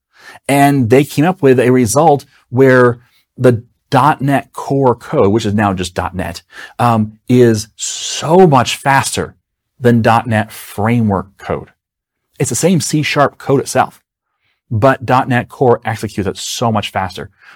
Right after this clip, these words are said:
because it's clean. It doesn't have all the legacy of,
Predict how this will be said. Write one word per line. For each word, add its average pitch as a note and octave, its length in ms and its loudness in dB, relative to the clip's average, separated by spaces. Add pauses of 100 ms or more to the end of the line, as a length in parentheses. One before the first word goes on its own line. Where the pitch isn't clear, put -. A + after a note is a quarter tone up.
(120)
because D3+ 520 -4
it's B2+ 160 -2
clean. A#2 600 -6 (240)
It - 40 -4
doesn't C#3 160 0
have C#3+ 520 -4
all C3 160 0
the B2 120 -2
legacy B2+ 400 -2
of, G#2+ 400 0